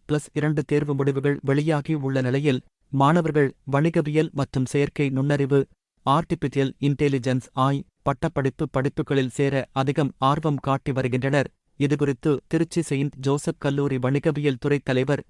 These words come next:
சுயநிதி பிரிவு அலெக்சாண்டர் பிரவீன் துரை கூறியது. சர்வதேச கார்ப்பரேட் பெரு நிறுவனங்கள் ஒரு துறையில் சிறப்பு திறன் கொண்ட பட்டதாரிகளை தேடுகின்றன. தற்போது உயர்கல்வி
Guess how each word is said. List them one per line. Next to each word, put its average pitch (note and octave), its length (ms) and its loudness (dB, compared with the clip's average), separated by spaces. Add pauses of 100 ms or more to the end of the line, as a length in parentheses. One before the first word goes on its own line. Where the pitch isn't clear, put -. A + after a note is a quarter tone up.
(220)
சுயநிதி D#3+ 400 2
பிரிவு C#3 320 0 (480)
அலெக்சாண்டர் D3+ 640 0
பிரவீன் C#3 380 -2
துரை D3 220 0
கூறியது. C3 480 2 (400)
சர்வதேச E3+ 600 0
கார்ப்பரேட் D3 520 -2
பெரு D3 200 -2
நிறுவனங்கள் C3+ 540 -2
ஒரு C3+ 220 0
துறையில் C#3 400 -2
சிறப்பு F3+ 440 -2
திறன் C#3+ 280 0
கொண்ட C3+ 260 -2
பட்டதாரிகளை C3 680 -2
தேடுகின்றன. B2+ 460 0 (1080)
தற்போது D3 420 0 (120)
உயர்கல்வி D3+ 520 0